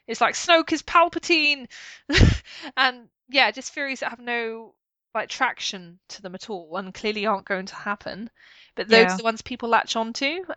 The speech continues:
Speaker 1: and I think that almost distracts from the fact that there are genuine, like, ways of looking at these films and approaching the characters and themes and scenarios,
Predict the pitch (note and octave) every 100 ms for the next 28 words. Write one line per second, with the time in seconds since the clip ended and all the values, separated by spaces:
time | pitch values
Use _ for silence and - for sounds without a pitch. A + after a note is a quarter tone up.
0 | - A3 A#3 A3+ A3 - A#3 - C4 -
1 | A#3+ A#3 A3+ G#3 - - A#3 G#3 - -
2 | - G#3+ G#3 - G3+ - G3 G3+ G3+ G3
3 | F#3 F#3+ G3+ _ _ _ _ _ _ _
4 | - A3+ A3+ A3 G#3 F#3 F3+ F3+ - _
5 | _ _ _ _ _ _ G#3+ G#3 G#3+ G#3
6 | G3+ G3+ G3 G#3 - F#3+ F3 G3+ - G#3
7 | F#3 F3 - G3 - G3+ - - G3 F#3
8 | - G#3 - - F#3 F3+ F3 F#3+ - A3
9 | G3 F#3 F3+ - - G#3 G3+ F#3 F3 F3
10 | F#3+ - -